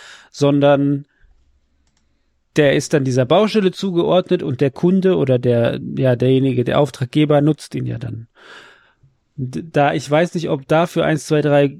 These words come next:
äh, fast so geil ausgelegt ist. Da müsste ich mich noch mal mit denen zusammen, ähm,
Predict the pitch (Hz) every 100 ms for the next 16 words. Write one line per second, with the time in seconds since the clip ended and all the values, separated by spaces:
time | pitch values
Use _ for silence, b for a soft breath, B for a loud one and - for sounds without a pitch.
0 | - 175 151 143 160 151 - 147 139 143
1 | 131 135 156 - - 113 113 - 127 -
2 | - - _ _ B B B - 131 135
3 | - 135 147 131 143 127 131 127 127 127
4 | 127 127 123 127 123 123 127 120 117 117